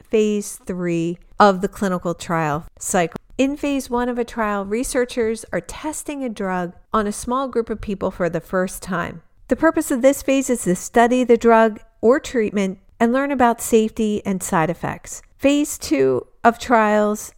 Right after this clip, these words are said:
is when the drug is given to a larger group of people to determine how effective it is and to further study safety. Phase three is when a drug is administered to an even larger group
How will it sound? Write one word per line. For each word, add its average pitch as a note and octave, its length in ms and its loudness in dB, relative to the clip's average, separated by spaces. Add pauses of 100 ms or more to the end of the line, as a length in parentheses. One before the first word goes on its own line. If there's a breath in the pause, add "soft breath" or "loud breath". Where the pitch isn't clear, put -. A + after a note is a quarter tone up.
is B3 220 2
when B3 440 0
the A#3 200 6
drug B3+ 220 2
is B3+ 100 -2
given A#3+ 240 0
to A3+ 220 0
a - 20 2
larger G#3+ 480 0
group C#4 220 -6
of C#4+ 160 -4
people C4+ 520 -2 (200)
to B3 100 -4
determine A3+ 640 2
how C#4 380 -2
effective A#3+ 640 0
it F#3 140 0
is E3+ 400 0 (140)
and D4+ 240 0
to C4 100 -2
further G3 400 0
study F3 400 -4
safety. E3 640 -8
Phase A#3 380 0
three B3 600 -2 (180)
is A#3+ 260 6 (160)
when A#3+ 320 0
a A#3 80 0
drug A3+ 220 0
is A3+ 120 0
administered G#3 680 -2
to A#3 100 0
an F#3+ 240 0
even A3 520 -4
larger G#3+ 640 0
group D#3 500 -6